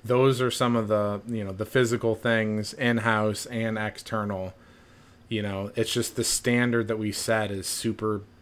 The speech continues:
super high. Like, I had a kid that he came in, college baseball player, hundred and twenty-six pounds, uh, which is a little light, and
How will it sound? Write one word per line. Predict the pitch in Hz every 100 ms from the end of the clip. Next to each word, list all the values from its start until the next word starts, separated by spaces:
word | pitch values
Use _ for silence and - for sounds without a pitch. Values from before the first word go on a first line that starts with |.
| -
super | - - 113 104 101
high. | 101 110 - 95 - - - - -
Like, | 104
I | 107
had | 110 107
a |
kid | 107 - 113 107
that | 107 104 104 101 - - - -
he | - 110
came | - 113 110
in, | 107
college | 101 113 110 101
baseball | 110 104 - 107
player, | 98 110 107 107 104 104 - -
hundred | 160 151 139 131 120
and | 113 113 107 104 -
twenty-six | - 117 107 - 104 -
pounds, | - 127 127 127 123 - - - - - - -
uh, | - 117 113 110
which | 107 -
is | 110
a | 113
little | 117 117 104
light, | 117 135 131 - -
and | 120 117 113 110 107 104 107